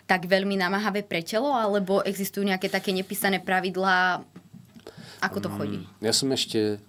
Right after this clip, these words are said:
Speaker 2: nad tým presne takto rozmýšľal, že, že vrá-, vrátiť sa tam na ďalší
Speaker 1: Mhm.
Speaker 2: deň a tak, ale to nám povedali, že tí sprievodci, že to, to sa nedá takto, že to by sme museli počkať niekoľko dní v basecampe,
Speaker 1: Mhm.
Speaker 2: ktorý bol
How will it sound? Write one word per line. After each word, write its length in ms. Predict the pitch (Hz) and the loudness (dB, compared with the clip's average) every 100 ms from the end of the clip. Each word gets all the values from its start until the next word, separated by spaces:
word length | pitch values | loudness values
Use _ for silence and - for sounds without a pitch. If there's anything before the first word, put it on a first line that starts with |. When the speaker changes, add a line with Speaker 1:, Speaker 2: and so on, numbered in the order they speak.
| - - - - | -20 -20 -14 -2
Speaker 2:
nad 160 | 107 | 0
tým 80 | 110 | 0
presne 320 | 104 101 110 | 0 0 0
takto 220 | 107 - | 0 0
rozmýšľal, 640 | 92 85 87 - 107 120 107 | -2 -2 -4 -2 -2 -2 -4
že, 260 | 92 95 95 92 92 92 90 90 87 90 | -4 0 0 0 0 0 0 -2 -2 -4
že 340 | 92 95 92 90 90 90 90 - - - - - _ _ _ - - 85 90 104 - | -4 -2 0 -2 -4 -6 -8 -14 -20 -20 -20 -20 _ _ _ -20 -20 -16 -14 -14 -12
vrá-, 380 | 113 101 98 95 | -10 -4 0 0
vrátiť 440 | 98 95 95 101 | 2 2 0 -4
sa 20 | - | -2
tam 140 | 95 | -2
na 100 | 95 | 0
ďalší 300 | - 95 233 | 0 0 0
Speaker 1:
Mhm. 80 | 185 | 0
Speaker 2:
deň 100 | 190 | 0
a 80 | 104 | 2
tak, 140 | 196 214 | 0 2
ale 180 | 190 | 0
to 100 | 185 | 0
nám 140 | 202 98 | 0 0
povedali, 360 | 202 101 101 | 0 0 0
že 180 | 95 92 - | -2 -4 -10
tí 120 | - 95 | -6 -4
sprievodci, 580 | - 98 92 101 - | 0 0 2 0 0
že 120 | 98 98 | -2 0
to, 120 | 98 | -2
to 160 | - | -2
sa 120 | 95 101 | -2 0
nedá 260 | 90 95 | 0 0
takto, 320 | 90 113 - | 0 -4 -2
že 80 | 107 | -4
to 100 | 98 | -2
by 80 | 92 | -2
sme 120 | 95 | 0
museli 240 | 95 90 95 | -2 -2 -2
počkať 500 | 95 - - - - | -2 -2 -2 -4 -2
niekoľko 520 | 98 98 98 98 101 | 0 0 2 0 0
dní 180 | 95 92 | 0 -2
v 100 | 90 | 0
basecampe, 460 | 82 - 95 95 107 | 0 0 -2 0 0
Speaker 1:
Mhm. 340 | 98 101 95 | 2 0 -2
Speaker 2:
ktorý 260 | - 92 87 | 0 0 2
bol 320 | 87 87 87 | 2 2 0